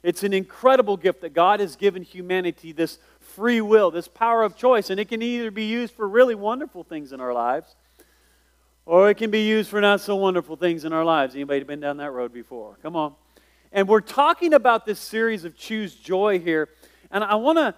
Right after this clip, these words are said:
I wanna help us to unpack just a thought today as we get into this Choose Joy space. And, and here's the thought I have for you today.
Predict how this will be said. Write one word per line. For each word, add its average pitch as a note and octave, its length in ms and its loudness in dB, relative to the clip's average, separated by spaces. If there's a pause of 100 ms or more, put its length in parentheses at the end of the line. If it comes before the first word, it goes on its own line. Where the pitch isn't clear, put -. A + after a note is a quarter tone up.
(140)
I G3 60 -12
wanna A#3 160 -6
help C4 360 0
us A#3 180 2
to G3 180 -4
unpack G#3 420 -4
just G#3+ 200 -12
a F#3 80 0
thought - 540 0
today D#3+ 440 0
as D#3+ 160 -4
we G#3+ 240 -8
get F#3+ 240 0
into F#3+ 640 -6
this D#3+ 280 -6 (300)
Choose A#3 560 -4
Joy G3 400 2
space. D#3 600 -4 (340)
And, G3+ 200 -4
and G#3 140 -4
here's C#4+ 280 0
the A3+ 140 -4
thought G3+ 260 6
I F3+ 100 4
have F3 200 2
for E3+ 140 -4
you E3 120 -6
today. D#3+ 360 0